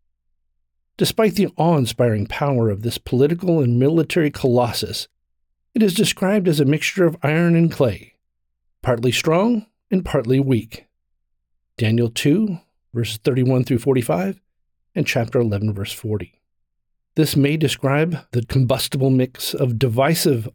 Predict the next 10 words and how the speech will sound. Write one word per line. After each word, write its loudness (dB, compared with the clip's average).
ideologies 2
that 2
are 2
present 0
in 0
a 2
more 4
tradition-oriented 0
Eastern 0
Bloc -2